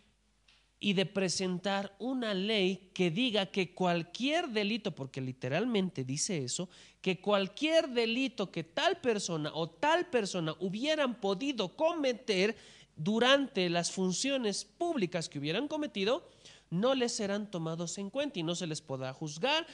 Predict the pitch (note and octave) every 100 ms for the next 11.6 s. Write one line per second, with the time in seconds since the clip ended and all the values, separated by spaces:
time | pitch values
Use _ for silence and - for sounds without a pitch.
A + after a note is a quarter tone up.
0 | - - E3 G#3 G#3 F3+ F3 - E3 D#3+
1 | E3 E3+ F3+ F3 - - - D3 C#3+ C#3
2 | C3 C3 B2+ B2+ C3 D3+ - F3 G#3 A3+
3 | G#3 G3 E3+ - D4 B3+ - E3+ C#3+ -
4 | - - _ _ _ _ _ _ _ _
5 | _ _ - - - - A#2 A#2 F#3+ F#3
6 | D3 _ - - - F3+ E3 A3+ B3 D#4
7 | D4 D4+ D4 A3 G#3+ G#3+ A#3 A3+ G3+ G#3
8 | G3 F#3 F3 F3+ G3+ F#3 E3+ - G#3+ G#3+
9 | G3 F3 F#3 F3+ - - A#3+ C4 C4 A3
10 | G3+ G3 G3 A#3+ B3+ B3+ G#3+ G#3 B3 A#3+
11 | - G#3 F#3+ - F#3+